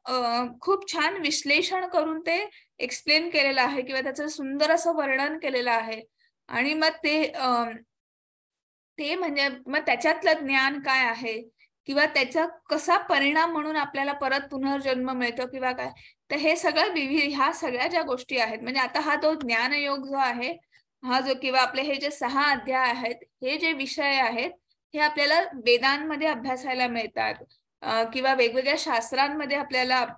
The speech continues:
अभ्यासाला मिळतात आणि ते विस्तृतपणे स-, अनेक ऋषींनी स-,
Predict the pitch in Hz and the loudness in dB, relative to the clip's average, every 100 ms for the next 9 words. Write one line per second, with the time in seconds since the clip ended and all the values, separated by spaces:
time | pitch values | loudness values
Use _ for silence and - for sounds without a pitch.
0 | _ 220 214 226 240 254 247 233 226 - | _ -6 -4 -4 -2 -2 -2 -2 -4 -4
1 | - - - 233 240 294 294 254 - 285 | -4 -4 -4 -4 -2 -2 -2 -6 -4 -6
2 | 285 285 285 311 294 _ _ _ _ 269 | -2 0 0 -2 -10 _ _ _ _ -2
3 | 247 247 262 269 311 311 - 294 277 294 | 0 2 4 4 2 0 -2 -2 -2 -4
4 | 403 - _ _ | -6 -10 _ _